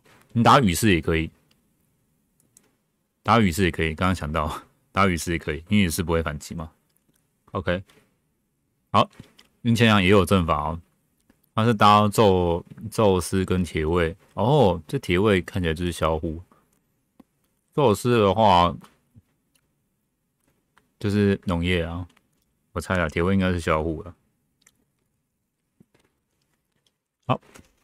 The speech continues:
对不起，刚才吃东西。好啊，那今天的技能介绍到这边啊，不知道大家喜不喜欢这次的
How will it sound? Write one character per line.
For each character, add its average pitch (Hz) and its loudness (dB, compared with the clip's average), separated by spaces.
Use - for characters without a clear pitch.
对 92 -6
不 85 -6
起， 87 -6
刚 85 -4
才 90 -4
吃 - -10
东 80 -4
西。 76 -8
好 104 4
啊， 104 2
那 101 0
今 98 -2
天 101 0
的 87 2
技 90 -4
能 87 -2
介 87 0
绍 87 2
到 85 4
这 80 -4
边 78 -2
啊， 78 -2
不 80 -10
知 120 4
道 135 6
大 139 6
家 143 6
喜 - -4
不 120 0
喜 104 0
欢 92 0
这 98 2
次 87 -4
的 82 -2